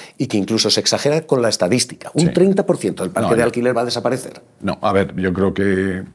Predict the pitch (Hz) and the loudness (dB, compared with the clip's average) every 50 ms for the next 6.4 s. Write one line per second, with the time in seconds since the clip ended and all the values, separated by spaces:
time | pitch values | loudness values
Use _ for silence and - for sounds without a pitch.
0 | - _ _ _ _ - 98 95 95 92 92 92 87 90 - - 87 87 85 - | -20 _ _ _ _ 0 2 4 4 4 4 4 2 0 -2 -2 -2 -2 -2 -2
1 | - 87 87 85 90 87 - - 64 73 71 69 69 - - - - - - - | -4 -4 -4 -4 -6 -6 -8 -8 -8 -8 -8 -8 -8 -10 -12 -16 -20 -16 -10 -8
2 | 73 76 80 76 - 82 78 - - 92 85 82 80 78 78 - - 82 82 85 | -6 -6 -4 -4 -4 -4 -4 -2 -2 -2 -2 0 -2 -2 -2 -2 -2 -2 0 0
3 | 82 80 76 71 80 82 80 78 76 - - 80 69 69 69 - - - - - | -2 -2 -4 -4 -2 -2 -2 -2 -2 -4 -4 -4 -4 -6 -8 -10 -18 -20 -10 -4
4 | - 87 82 76 82 78 - - 87 80 78 78 76 - - - 82 - - - | -2 0 0 2 0 0 0 0 0 0 0 -2 -4 -4 -4 -6 -6 -6 -6 -10
5 | - - 87 90 - - - - - - - - - - - 107 95 92 92 90 | -10 -10 -10 -10 -12 -14 -20 -20 -20 -20 -20 -20 -10 -2 2 2 4 4 4 4
6 | 87 87 85 87 87 87 90 | 4 2 2 0 -2 -4 -6